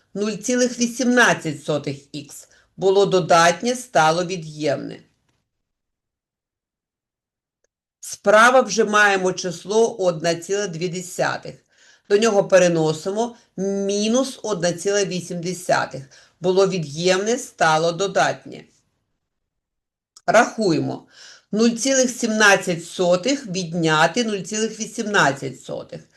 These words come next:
Буде число від'ємне. Віднімаємо від більшого модуля менший модуль. Маємо відповідь нуль цілих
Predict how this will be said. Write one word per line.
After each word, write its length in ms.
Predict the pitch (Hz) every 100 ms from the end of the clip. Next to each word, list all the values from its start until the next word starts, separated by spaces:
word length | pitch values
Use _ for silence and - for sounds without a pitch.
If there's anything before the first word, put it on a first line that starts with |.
| _ _ _ -
Буде 260 | 190 208
число 420 | 202 190 - 185 165
від'ємне. 1040 | 156 135 135 143 143 135 131 139 180 - _ _ _ _ _ _ _ _ _ _ _ _ _ _ _ _ _ _ _ _ _ _ _ _ _ _ _ _ _
Віднімаємо 800 | 156 202 208 226 220 202 185 185
від 240 | 175 165 -
більшого 540 | 220 185 - 190 202
модуля 440 | 185 185 180 175
менший 600 | 175 175 175 151 139 - 156
модуль. 480 | 143 139 131 190 - _ _ _ -
Маємо 500 | 180 175 160 151 147
відповідь 640 | 135 139 - 196 226 - -
нуль 320 | 185 175 170
цілих 720 | - - 165 185 226 262